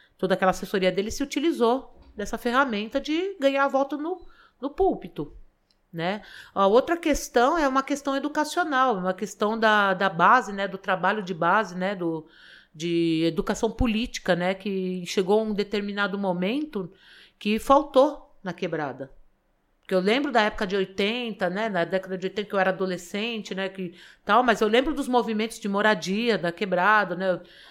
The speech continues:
dos movimentos de, de,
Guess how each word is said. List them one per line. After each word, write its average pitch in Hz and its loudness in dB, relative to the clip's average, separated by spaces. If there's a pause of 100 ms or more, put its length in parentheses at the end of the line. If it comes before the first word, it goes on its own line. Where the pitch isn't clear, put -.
(140)
dos 180 -4
movimentos 185 0
de, 175 -4
de, 156 -6